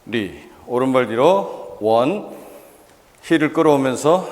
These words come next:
투, 쓰리. 자, 회전. 발을 똑바로 원. 몸을 회전시키고 발을 멀리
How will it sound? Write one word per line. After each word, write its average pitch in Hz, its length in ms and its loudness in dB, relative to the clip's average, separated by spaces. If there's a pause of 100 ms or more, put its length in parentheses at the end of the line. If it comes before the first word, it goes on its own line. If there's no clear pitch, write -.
(360)
투, 160 480 -4 (580)
쓰리. 143 840 -2 (400)
자, 113 220 -16
회전. 131 500 2
발을 135 240 2
똑바로 147 1000 0
원. 120 540 -2
몸을 147 300 0
회전시키고 143 1160 -4
발을 131 320 0
멀리 127 580 -2